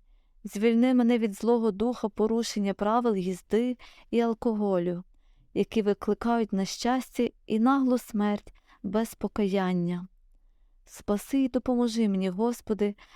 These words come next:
з чистою совістю дожити до глибокої старості, без тягару провини вбитих і покалічених через мою байдужість людей. І нехай прославиться ім'я Твоє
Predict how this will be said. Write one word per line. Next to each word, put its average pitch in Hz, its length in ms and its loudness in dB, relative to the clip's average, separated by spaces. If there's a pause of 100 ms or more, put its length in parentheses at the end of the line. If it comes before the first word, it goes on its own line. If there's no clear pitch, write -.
(100)
з - 60 -14
чистою 269 600 -2
совістю 202 800 -2 (320)
дожити 226 440 2
до 233 120 4
глибокої 240 560 0
старості, 226 840 -2 (440)
без 240 260 2
тягару 247 420 2
провини 214 480 0
вбитих 226 580 0 (320)
і - 120 -2
покалічених 233 800 0
через 208 360 -4
мою 214 280 0
байдужість 214 680 -2
людей. 185 540 -2 (640)
І 233 120 2
нехай 254 340 2 (200)
прославиться 262 720 0
ім'я 196 420 2
Твоє 180 520 -4